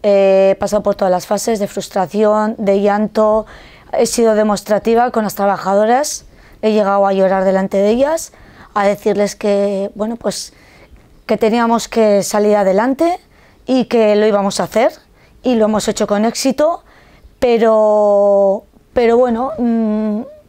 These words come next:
cuando yo me iba de aquí eran doce, catorce horas, vivía y trabajaba más en el centro que en mi casa, porque luego cuando vas a casa tampoco desconectas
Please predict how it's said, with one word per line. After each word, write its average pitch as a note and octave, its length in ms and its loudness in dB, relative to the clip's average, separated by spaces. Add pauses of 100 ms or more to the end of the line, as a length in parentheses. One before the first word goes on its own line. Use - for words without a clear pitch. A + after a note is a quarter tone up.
(320)
cuando A3 320 2
yo A3+ 140 2
me B3 100 2
iba A#3+ 160 0
de A#3 60 2
aquí B3+ 340 0
eran B3 440 0 (140)
doce, A3+ 500 -2
catorce A3 420 -2
horas, C#4+ 500 0 (320)
vivía A3 640 0 (520)
y A#3 380 2
trabajaba A3 460 0
más A3+ 200 0
en A3+ 100 0
el G#3 100 -4
centro A3 320 -2
que A3 80 -4
en G#3+ 80 0
mi G3+ 100 -2
casa, D4+ 500 -2 (500)
porque A3 260 0
luego A3 180 2
cuando A#3 220 0
vas G#3+ 180 0
a G#3+ 60 0
casa G#3+ 240 -2
tampoco A3 640 -2 (480)
desconectas A#3 920 -2